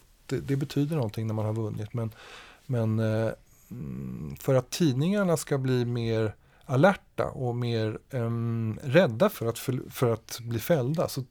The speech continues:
så tycker jag att sa-, sanktionen borde vara hårdare mot dem.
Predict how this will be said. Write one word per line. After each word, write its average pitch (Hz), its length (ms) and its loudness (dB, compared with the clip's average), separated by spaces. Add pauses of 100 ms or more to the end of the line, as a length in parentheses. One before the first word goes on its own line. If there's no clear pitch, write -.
så - 180 -8
tycker 127 300 -2
jag 117 60 2
att - 60 -14
sa-, 113 160 -4 (260)
sanktionen 131 600 0
borde 113 140 -4
vara 107 120 0
hårdare 120 360 -2
mot 113 180 -10
dem. - 160 -10